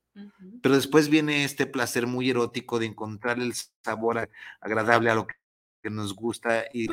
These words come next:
Speaker 2: nos, nos causa un verdadero pla-, centro de placer, el centro cerebral que tenemos nosotros en nues-, en nuestra cabecita, las hormonas,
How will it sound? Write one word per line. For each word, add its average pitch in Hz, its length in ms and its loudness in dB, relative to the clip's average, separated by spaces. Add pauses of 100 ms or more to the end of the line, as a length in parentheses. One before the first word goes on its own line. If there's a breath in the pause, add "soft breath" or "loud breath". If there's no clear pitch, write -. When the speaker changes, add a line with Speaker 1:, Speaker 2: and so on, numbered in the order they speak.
(160)
Speaker 2:
nos, 117 360 -4
nos 117 180 -8
causa 127 400 2 (720)
un 127 180 -4
verdadero 127 460 6 (540)
pla-, 123 180 2
centro 180 360 4
de 156 80 6
placer, 123 580 4 (320 loud breath)
el 117 140 -4
centro 127 340 2
cerebral 113 560 4
que 123 100 -4
tenemos 110 380 -6
nosotros 110 580 -6 (300 loud breath)
en 110 240 0
nues-, 113 460 -2
en 123 120 0
nuestra 120 440 4 (100)
cabecita, 127 540 6
las 113 180 -2
hormonas, 117 560 0